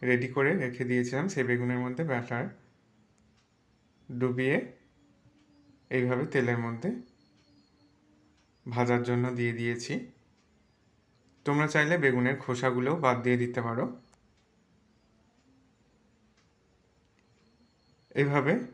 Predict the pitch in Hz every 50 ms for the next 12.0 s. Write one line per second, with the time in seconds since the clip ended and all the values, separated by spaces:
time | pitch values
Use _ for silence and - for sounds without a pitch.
0 | - _ _ _ _ _ _ _ _ _ _ _ _ _ _ _ _ - 123 127
1 | 123 123 123 123 131 135 123 123 123 120 127 135 135 - 123 120 117 113 113 117
2 | 120 120 123 123 123 120 110 117 123 127 131 131 123 123 127 127 - 131 127 127
3 | 131 131 139 131 123 127 120 117 135 208 - - - - _ _ _ _ _ _
4 | - 120 123 120 120 117 117 117 131 143 135 123 120 123 123 120 113 110 - 135
5 | 135 135 127 117 113 120 113 110 110 107 110 107 - - 117 101 127 165 233 -
6 | - - _ _ _ _ _ _ _ _ _ _ _ _ _ _ _ _ _ -
7 | 127 127 143 135 135 135 151 220 247 - - - - _ _ _ - 127 123 123
8 | 127 127 131 127 135 135 135 139 120 113 113 113 120 127 151 226 - - - -
9 | _ _ _ _ _ _ _ 123 120 120 120 117 117 117 113 113 117 175 254 -
10 | - - - _ _ _ _ _ _ _ _ _ _ _ _ _ _ _ _ _
11 | _ _ _ _ _ _ _ _ _ _ - 123 123 131 127 123 120 127 165